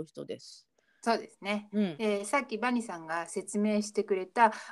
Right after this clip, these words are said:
Speaker 2: 「ボナンザ」に出てくるカートライトという役にも二人の息子がいて、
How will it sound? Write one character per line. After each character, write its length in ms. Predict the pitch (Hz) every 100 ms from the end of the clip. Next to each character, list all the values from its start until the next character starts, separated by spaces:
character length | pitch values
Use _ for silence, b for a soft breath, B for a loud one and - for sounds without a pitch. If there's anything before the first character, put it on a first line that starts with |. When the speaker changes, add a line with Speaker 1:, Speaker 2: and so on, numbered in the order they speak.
| -
Speaker 2:
「ボ 100 | 208
ナ 220 | 277 311
ン 100 | 240
ザ」 220 | 226 262
に 160 | 196 185
出 140 | 196
て 100 | 196
く 180 | 170 175
る 180 | 208 220
カ 180 | 220 226
ー 80 | 233
ト 100 | 233
ラ 120 | 254
イ 80 | 226
ト 180 | 294 294
と 140 | -
い 160 | 190 180
う 80 | -
役 280 | - 190 -
に 160 | 185 180
も 220 | 208 202
二 260 | - - 233
人 140 | 220
の 200 | 170 165
息 180 | 165 -
子 140 | -
が 140 | 160 160
い 80 |
て、 320 | 156 - 202